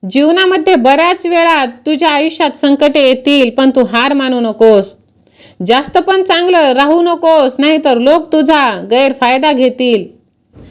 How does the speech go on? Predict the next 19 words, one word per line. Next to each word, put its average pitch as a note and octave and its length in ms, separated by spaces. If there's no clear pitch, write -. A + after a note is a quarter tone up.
होय D4 180
बाळा, G#3+ 360
विश्वास F4+ 480
ठेव. D4+ 460
कधीकधी E4+ 480
तुम्ही F4 280
काही C4+ 340
न E4+ 120
करता D#4+ 380
सुद्धा D4+ 460
तुम्हाला C#4+ 380
चुकीचे C4 500
ठरवले C4+ 440
जाते, A3+ 680
पण D4 180
मी D4 140
पाहत B3 380
आहे B3 240
बाळा G3+ 380